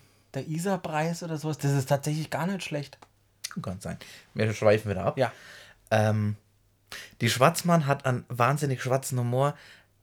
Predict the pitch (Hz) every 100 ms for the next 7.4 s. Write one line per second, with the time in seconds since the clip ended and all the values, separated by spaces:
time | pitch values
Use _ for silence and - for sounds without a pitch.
0 | _ _ _ - 127 151 180 175 - 139
1 | 151 156 135 - - 165 180 190 175 170
2 | - 143 160 160 - 135 165 151 135 170
3 | 165 131 131 143 156 170 _ - - -
4 | - - _ 151 185 170 135 143 135 131
5 | 123 120 117 123 120 120 85 107 123 127
6 | 67 69 - 76 - 127 131 127 135 -
7 | - 139 135